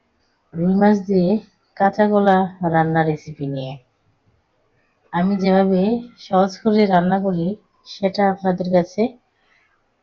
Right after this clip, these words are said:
আমি শেয়ার করব। প্রথমে আমি এক প্লেট কাঁচা কলা কেটে নিয়েছি, এর সাথে একটা আলু কেটে নিয়েছি। এগুলো আমি পাঁচ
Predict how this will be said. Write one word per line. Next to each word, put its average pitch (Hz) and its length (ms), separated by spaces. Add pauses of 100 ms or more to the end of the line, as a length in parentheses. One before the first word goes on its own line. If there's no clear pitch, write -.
(400)
আমি 196 160
শেয়ার 165 320
করব। 143 520 (1500)
প্রথমে 214 460
আমি 185 240 (880)
এক 190 220
প্লেট 202 200 (100)
কাঁচা 196 280
কলা 180 260
কেটে 170 280
নিয়েছি, 156 500 (1700)
এর 180 120
সাথে 185 400 (440)
একটা 175 400 (840)
আলু 190 280
কেটে 185 260
নিয়েছি। 151 460 (1200)
এগুলো 202 320
আমি 190 360 (440)
পাঁচ 196 160